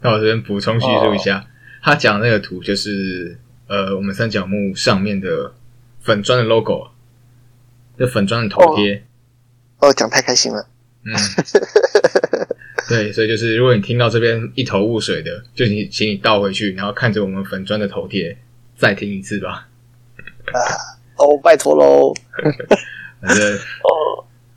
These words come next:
Speaker 2: 对，那基本上三角木成立，然后到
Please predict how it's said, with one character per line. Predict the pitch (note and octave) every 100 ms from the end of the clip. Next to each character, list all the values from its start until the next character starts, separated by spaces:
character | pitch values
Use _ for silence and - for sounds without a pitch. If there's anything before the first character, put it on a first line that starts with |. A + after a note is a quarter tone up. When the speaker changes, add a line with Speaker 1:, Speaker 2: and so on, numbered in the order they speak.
| _ _ -
Speaker 2:
对， | C#3+ - - - _
那 | - D3+ A#2+ - - _ _ _ _ _
基 | D#3
本 | C#3 A#2+
上 | C3+ B2+
三 | - C3+
角 | B2 G#2
木 | B2 A#2 - - _ _ _
成 | - B2+
立， | E3+ F#3 B2+ - _ _ _ _
然 | - -
后 | B2+ C3 A#2
到 | - A2+ G#2+ - -